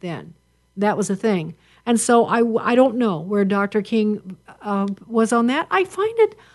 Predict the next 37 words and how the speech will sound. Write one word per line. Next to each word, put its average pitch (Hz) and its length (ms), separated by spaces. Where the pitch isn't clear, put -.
hard 381 300
to 320 80
believe 262 600
that 226 200
he 269 200
would 262 260
not 233 320
believe 196 400
that 226 260
Jesus 214 760
came 226 360
from 208 200
a 196 60
virgin 202 440
birth, 220 260
because 202 360
obviously, 214 760
as 185 180
we 208 140
know, 208 240
that 202 180
would, 202 180
that 214 160
would 202 120
negate 196 440
all 220 220
of 196 60
his 185 120
power 196 300
as 180 100
God. 185 320
He 185 60
would 185 120
just 190 200
be 208 100
a 180 60
man. 185 460